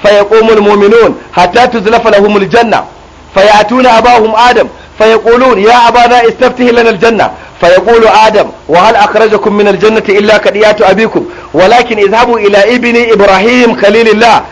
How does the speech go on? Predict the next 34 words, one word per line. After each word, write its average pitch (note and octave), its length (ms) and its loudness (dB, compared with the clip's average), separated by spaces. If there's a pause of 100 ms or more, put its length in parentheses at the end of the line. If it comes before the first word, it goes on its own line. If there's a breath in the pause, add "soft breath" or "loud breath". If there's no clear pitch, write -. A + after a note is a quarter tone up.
(140 loud breath)
fa F#3+ 120 -2
ya'tuna A#3+ 460 0
Ibrahim G#3 560 0 (160 loud breath)
fa G3 100 0
yaqulu A#3 320 0
ana A#3 200 2
lastu A#3 260 -2
bi G3 80 -2
sahibi A3+ 380 0
zalika G3+ 440 0 (360 loud breath)
innama A#3+ 280 2 (100)
ana A#3 140 0
khalilun A3+ 400 -2
min G3+ 120 0
wara G3+ 400 2 (180 loud breath)
walakin B3 500 0
imadu A#3 480 0
ila G#3 480 0
Musa A#3+ 540 0
alladhi G#3+ 340 0
kallamahu G3+ 460 0
Allahu F#3+ 300 0
taklima E3+ 540 0 (320 loud breath)
fa G#3 80 0
ya'tuna A3+ 480 0
Musa C4 380 0 (220 loud breath)
fa A#3+ 120 0
yaqul A#3+ 380 2
ana G#3+ 220 0
lastu A3+ 280 -2
bi G3+ 100 -4
sahibi G3+ 360 0
zalika G3 440 0 (260 loud breath)
walakin G#3+ 540 0